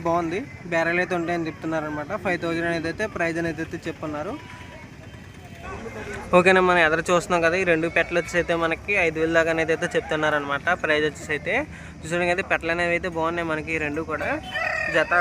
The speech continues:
వచ్చేసి అయితే మనకి ఫైవ్ థౌజండ్ అనేది అయితే చెప్తున్నారనమాట. అది పక్కనే వచ్చేసి అయితే మనకి త్రీ థౌజండ్ ఫైవ్ హండ్రెడ్ అనేది అయితే అవి చెప్పున్నారు మనకి. ఈ పెట్టలు కూడా మూడు వేల ఐదు వందలు అనేది అయితే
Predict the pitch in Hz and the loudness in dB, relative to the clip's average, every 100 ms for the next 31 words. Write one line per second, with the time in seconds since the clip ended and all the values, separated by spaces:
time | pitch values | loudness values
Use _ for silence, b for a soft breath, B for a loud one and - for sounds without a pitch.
0 | 170 - 170 165 170 165 165 202 196 170 | 2 0 -4 -2 -2 -4 -4 -2 2 2
1 | 165 165 170 170 165 160 165 160 165 156 | 2 0 0 0 0 -2 -6 -4 -2 -2
2 | 151 143 135 160 226 - - B B 170 | -2 -2 -4 -4 -4 -6 -10 B B -4
3 | 170 147 175 180 180 175 175 175 175 175 | -2 -2 -2 -4 -4 -6 -4 -6 -6 -6
4 | 202 185 170 165 170 175 170 170 160 165 | -8 -6 -6 -4 -2 -4 -4 -4 -2 -2
5 | 165 160 160 185 165 160 156 165 151 147 | -2 -2 -2 0 -2 -2 -4 -4 -4 -4
6 | 147 139 170 190 151 156 156 151 151 202 | -4 -6 -8 -10 -6 -6 -6 -8 -6 -6
7 | 277 - B B - 165 165 170 160 156 | -6 -12 B B -10 -4 0 0 0 -2
8 | 160 160 160 160 | -2 -2 -2 -2